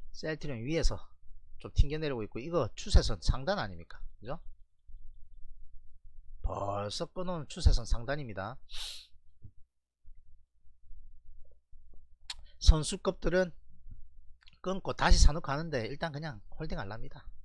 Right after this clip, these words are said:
직장인들 그거 잘 안 되거든요. 괜히 끊어 다시 사놓, 이걸 사, 못 사놓가 위로 올라가는 거 놓치게 하기는 싫다는 거예요.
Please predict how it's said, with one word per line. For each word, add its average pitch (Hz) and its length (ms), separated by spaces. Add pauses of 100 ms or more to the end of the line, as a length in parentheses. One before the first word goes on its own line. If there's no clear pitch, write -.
(1040)
직장인들 143 420
그거 147 140
잘 - 180
안 95 140
되거든요. 143 460
괜히 135 340
끊어 208 460
다시 170 220
사놓, 156 260
이걸 196 240
사, - 160
못 107 100
사놓가 190 320
위로 160 260
올라가는 147 260
거 131 60
놓치게 170 680
하기는 185 260
싫다는 - 380
거예요. 90 280